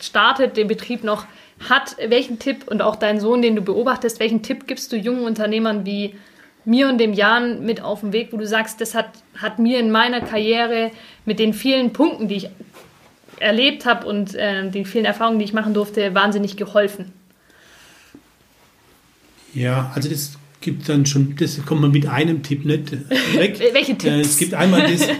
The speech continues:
Speaker 1: <laughs>
Speaker 2: ähm, den Tipp für die Mitarbeiterführung. Das ist das Zentralste, was man in der Firma haben muss, ähm, seine Mitarbeiter zu lieben.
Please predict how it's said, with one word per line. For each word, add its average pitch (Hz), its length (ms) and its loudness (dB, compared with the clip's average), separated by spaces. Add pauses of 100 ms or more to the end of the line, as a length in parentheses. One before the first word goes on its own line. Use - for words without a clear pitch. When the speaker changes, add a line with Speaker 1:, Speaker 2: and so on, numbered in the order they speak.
Speaker 1:
<laughs> 294 200 -2
Speaker 2:
ähm, 143 640 4 (280)
den 143 140 0
Tipp 160 240 -4
für 135 560 2 (680)
die 143 60 0
Mitarbeiterführung. 165 1400 0 (800)
Das - 180 0
ist - 160 -4
das - 260 -4 (600)
Zentralste, 127 800 2
was 123 220 -2
man 135 220 2
in 127 60 2
der 131 100 4
Firma 127 680 0
haben 131 420 0
muss, 131 320 -2 (560)
ähm, 120 560 2 (420)
seine 117 300 2
Mitarbeiter 117 580 0
zu - 160 -2
lieben. 113 520 -2